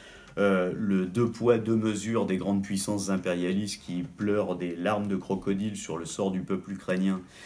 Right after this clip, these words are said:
mais, euh, se gardent bien, euh, de parler du sort des peuples écrasés par les bombes françaises et, euh, américaines, évidemment continue à être dénoncé dans les colonnes de notre journal. Cette semaine, euh,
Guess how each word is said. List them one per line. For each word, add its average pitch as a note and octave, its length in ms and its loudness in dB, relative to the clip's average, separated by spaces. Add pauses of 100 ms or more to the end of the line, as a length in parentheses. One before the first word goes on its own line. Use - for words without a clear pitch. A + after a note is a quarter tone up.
(200)
mais, G#2 320 2
euh, F2 200 0
se G2 160 -6
gardent G2 380 2
bien, G2 400 -2
euh, E2 200 -4
de F#2 180 -4
parler G2 640 0
du G2 140 -8
sort G#2 340 0
des F#2+ 140 0
peuples G#2+ 520 -2
écrasés G#2 520 -4
par E2+ 220 -4
les F2 140 -4
bombes F2+ 440 -2 (220)
françaises F#2 920 -2
et, F2+ 380 -4
euh, E2+ 140 -4
américaines, G2+ 720 -2 (400)
évidemment G2 520 0
continue G2 420 -4
à F#2+ 40 -2
être F2+ 240 -6
dénoncé G2 560 0
dans F2 220 -4
les E2 140 -8
colonnes F#2+ 320 -2
de F2+ 100 -4
notre F2+ 300 -4
journal. D#2+ 360 -8 (540)
Cette B2+ 220 2
semaine, D3+ 400 6
euh, G#2+ 300 2